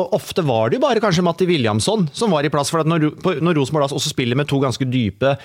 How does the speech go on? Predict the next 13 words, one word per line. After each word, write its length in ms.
sentrale 380
midtbanespillere, 720
og 100
Williamson 380
i 40
en 60
sånn 160
ti-rolle, 480
og 200
Bentner 480
dropper 320
så 160
dypt, 320